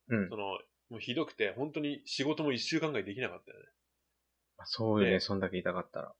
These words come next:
Speaker 2: そう。で、もう、もう家でちょっと療養してたんだけど、
Speaker 1: うん。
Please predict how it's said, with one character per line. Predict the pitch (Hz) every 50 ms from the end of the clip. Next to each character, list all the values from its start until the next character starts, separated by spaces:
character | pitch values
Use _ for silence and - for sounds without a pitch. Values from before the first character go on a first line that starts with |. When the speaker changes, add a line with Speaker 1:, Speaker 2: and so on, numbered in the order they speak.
| _ _
Speaker 2:
そ | - - 101 - - - _ _ _ 120
う。 |
で、 | 127 151 135 - - _ _ _ _ -
も | 131 123 110
う、 | - - - _ _ _ _ _ _ _ _ _ _
も | - 143 123 117
う | 113 113
家 | 117 135 139
で | 123 113 107 101 98 - - - - _
ち | - 113
ょ |
っ | 98
と | 98
療 | 107 113 113
養 | 117 113
し |
て | - -
た | - 98
ん | 87
だ | 90
け | - 87
ど、 | 87 92 92 90 87 - _ _ _ -
Speaker 1:
う | 123 117
ん。 | 104 95 92 98